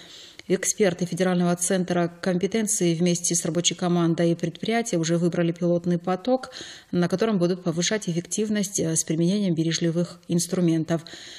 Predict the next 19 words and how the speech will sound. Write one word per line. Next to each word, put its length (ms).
Следующим 420
предприятием, 520
которое 260
получит 380
адресную 560
помощь 360
Федерального 460
центра 340
компетенции, 720
станет 420
строительная 580
компания 540
«Стройапторг». 800
Крупнейший 520
производитель 760
цемента 440
на 220
Северном 500
Кавказе, 720